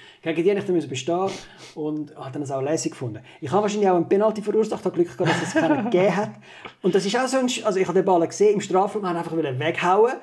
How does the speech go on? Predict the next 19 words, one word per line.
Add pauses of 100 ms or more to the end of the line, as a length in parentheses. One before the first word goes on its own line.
(320)
Als
ich
aber
den
Ball
will
berühren,
fallen
plötzlich
dreihundert
Leute
um
und
ich
so,
"Hä,
was
ist
los?"